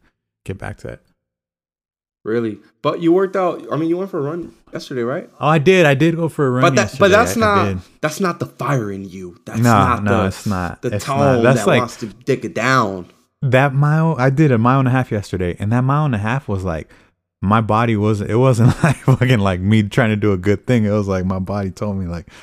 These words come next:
Speaker 1: "You better go fucking run this mile." Like, I was, I was feeling like shit, man. Like, I, I didn't have a choice. Like, I, I honestly felt like I didn't even wanna do it, but I just felt like, "Oh, I gotta do this." Like, I, I feel I've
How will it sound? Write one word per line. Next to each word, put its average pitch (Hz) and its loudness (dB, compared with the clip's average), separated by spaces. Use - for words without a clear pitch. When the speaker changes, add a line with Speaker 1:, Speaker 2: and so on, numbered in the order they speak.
Speaker 1:
"You 110 -4
better 104 2
go 90 -2
fucking 90 -8
run 87 -6
this 87 -10
mile." 90 -4
Like, 87 -4
I 95 -2
was, 107 -4
I 107 0
was 120 0
feeling 117 2
like 87 -4
shit, 110 -2
man. 90 -6
Like, 92 -4
I, 107 2
I 113 -2
didn't 127 2
have 120 0
a 101 -2
choice. 95 0
Like, 87 -4
I, 95 0
I 98 0
honestly 101 0
felt 92 -4
like 82 -6
I - -2
didn't 131 4
even 127 4
wanna 110 2
do 107 4
it, 87 -2
but 85 -4
I 90 0
just 90 -8
felt 90 -2
like, 85 -6
"Oh, 85 -6
I 85 -4
gotta 85 -4
do 85 -6
this." 82 -8
Like, 80 -8
I, 87 -6
I 90 -10
feel 87 -8
I've 82 -12